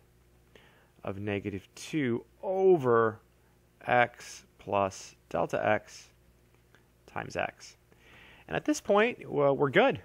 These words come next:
We can finally take delta x equal to zero. We can plug it in. We can plug in zero for delta x.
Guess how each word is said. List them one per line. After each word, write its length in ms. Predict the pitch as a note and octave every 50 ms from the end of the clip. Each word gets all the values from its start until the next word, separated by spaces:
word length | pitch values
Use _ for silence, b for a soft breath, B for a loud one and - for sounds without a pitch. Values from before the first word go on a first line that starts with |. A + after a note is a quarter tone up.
| -
We 100 | - C3
can 120 | - C#3 B2
finally 460 | - - E3+ G#3 A3 A3+ G3+ F#3 E3+
take 380 | D3+ - D#3 C#3+ C#3 - - - - _ _ _ _ -
delta 300 | - C#3 C#3 - - -
x 200 | C3+ C3 - -
equal 200 | - C3 - C3
to 100 | - B2
zero. 320 | G#2+ G#2+ A#2+ B2+ A#2 G#2+ F#2+
We 60 | F#2
can 160 | - - G2
plug 300 | - - - D3+ D3+ C#3
it 80 | C#3+ B2
in. 200 | A#2+ A#2 B2+ C#3 A2+
We 60 | G#2+
can 140 | - G2 F#2+
plug 280 | - - C#3 C3+ B2+
in 120 | C3+ B2+ A2+
zero 320 | G2+ A#2 C3 B2+ A#2 A2
for 140 | G2+ - G2+
delta 320 | - G#2 G2 - - -
x. 340 | A1+ - - - - - -